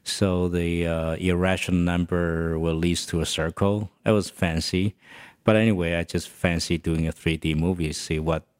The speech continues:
the existence like, uh, the existence of that media looks like.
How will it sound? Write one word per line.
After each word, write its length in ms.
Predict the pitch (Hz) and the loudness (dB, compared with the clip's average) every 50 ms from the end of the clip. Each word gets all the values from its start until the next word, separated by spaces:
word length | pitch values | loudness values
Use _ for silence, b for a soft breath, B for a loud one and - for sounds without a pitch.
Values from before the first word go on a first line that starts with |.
| _ | _
the 200 | - 90 90 80 | -6 -4 -2 -2
existence 720 | 73 67 76 76 82 92 104 - - - 80 76 76 - - | -2 -4 -4 -2 0 0 0 -2 -4 -4 -4 -4 -4 -6 -6
like, 440 | 76 76 76 73 67 67 _ _ _ B B B B B B B B B - | -4 -4 -4 -6 -6 -10 _ _ _ B B B B B B B B B -6
uh, 80 | - 104 | -4 0
the 140 | 90 90 87 | 2 2 2
existence 680 | 85 90 95 85 90 98 - - - 87 80 80 78 | 4 2 2 2 2 0 0 -2 -4 -2 -2 -2 -2
of 140 | 87 73 69 | -4 -4 -2
that 200 | 78 80 76 73 | -2 -2 -2 0
media 460 | 78 85 95 95 98 82 73 71 73 | 0 0 0 0 0 -2 -4 -6 -8
looks 300 | 73 87 90 - - - | -6 -6 -6 -6 -6 -10
like. 260 | 71 - - - _ | -10 -12 -12 -16 _